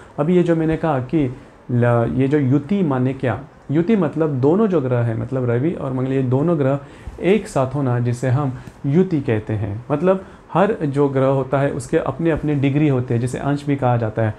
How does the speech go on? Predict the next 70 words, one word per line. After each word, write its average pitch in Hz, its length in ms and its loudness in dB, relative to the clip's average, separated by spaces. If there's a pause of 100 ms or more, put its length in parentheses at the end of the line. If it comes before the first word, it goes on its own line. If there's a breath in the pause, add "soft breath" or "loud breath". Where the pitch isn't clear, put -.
(240 loud breath)
तो 160 60 -2
अगर 180 360 2
ये 165 300 2
एक 185 200 2
ही 214 60 2
डिग्री 135 300 2
पे 131 120 -2
है 127 340 0
या 147 100 0
फिर 170 200 -2
इन 156 280 -2
दोनों 147 260 2
जो 156 140 2
ग्रह 135 220 0
हैं, 131 260 -2
इन 143 100 0
दोनों 160 280 2 (340 loud breath)
ग्रहों 139 180 2
के 151 140 0
बीच 156 320 2
में 139 240 -2
तीन 208 200 0
चार 190 180 0
डिग्री 156 280 0
का 156 140 -2
भी 147 140 0
फ़र्क 135 340 0
हो 131 180 0 (240 loud breath)
तो 151 120 4
भी 165 120 6
उसे 147 300 0
युति 127 400 0
ही 147 120 0
कहा 127 340 0
जाता 123 320 0
है। 127 200 0 (260 loud breath)
अगर 151 180 0
ये 160 120 4
दोनों 143 380 2
ग्रह 156 120 2
अगर 135 380 -2
एक 151 240 0
ही 196 240 0
डिग-, 127 280 -2
मतलब 123 300 0
डिग्री 123 240 2
पे 131 100 -2
या 139 140 0
फिर 143 140 -2
युति 127 360 0
में 147 120 2
है, 135 260 0 (300 loud breath)
तो 170 120 4
फिर 170 300 2
आपकी 139 320 0
जो 151 160 0
कुंडली 131 380 0
है, 131 200 0
जो 147 120 -2
कि 190 260 2
सिंह 147 320 0
लगन 131 300 0
की 131 120 -2
है 131 80 2
या 127 80 2
फिर 127 180 -4
सिंह 127 240 0
राशि 120 280 0
की 127 100 -2
है, 123 400 -4